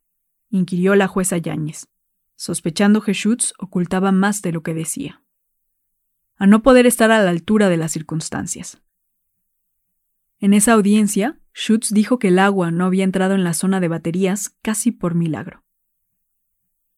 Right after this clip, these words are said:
Si entraba ahí, podía haber ocurrido un cortocircuito que emanaría gases de hidrógeno.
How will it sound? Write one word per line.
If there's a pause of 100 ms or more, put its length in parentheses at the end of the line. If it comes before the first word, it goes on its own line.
(160)
Si
entraba
ahí,
podía
haber
ocurrido
un
cortocircuito
que
emanaría
gases
de
hidrógeno.